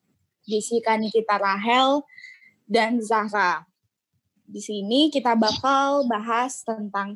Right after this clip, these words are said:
peran Uni Eropa dalam menangani covid nineteen. Nah, eh, seperti yang kita ketahui nih,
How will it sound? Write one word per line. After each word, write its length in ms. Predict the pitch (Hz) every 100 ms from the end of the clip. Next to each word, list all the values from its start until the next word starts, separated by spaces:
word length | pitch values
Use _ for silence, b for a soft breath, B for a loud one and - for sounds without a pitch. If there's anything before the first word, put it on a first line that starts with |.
| -
peran 320 | 277 320 294
Uni 240 | 233 208
Eropa 560 | 180 180 160 - 180 262
dalam 400 | 233 208 240 247
menangani 560 | 202 196 190 196 202 220
covid 400 | 202 202 - 226
nineteen. 480 | - 190 185 - 143 _ _ B B B -
Nah, 320 | 220 202 196
eh, 480 | 196 _ - 220 214
seperti 320 | - 233 240
yang 80 | 226
kita 160 | 226 226
ketahui 480 | 226 220 233 240
nih, 240 | 233 208